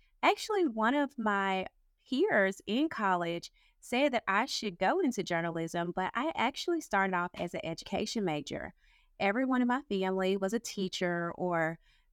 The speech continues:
a principal or something like that. And so I always thought that I wanted to be a teacher, and I do love teaching. But when I got into college,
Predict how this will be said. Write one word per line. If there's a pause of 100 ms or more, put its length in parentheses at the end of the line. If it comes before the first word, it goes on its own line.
(680)
a
principal
or
something
like
that.
And
so (100)
I
always
thought
that
I
wanted
to
be
a
teacher,
and
I (160)
do
love
teaching. (600)
But (100)
when
I
got
into
college,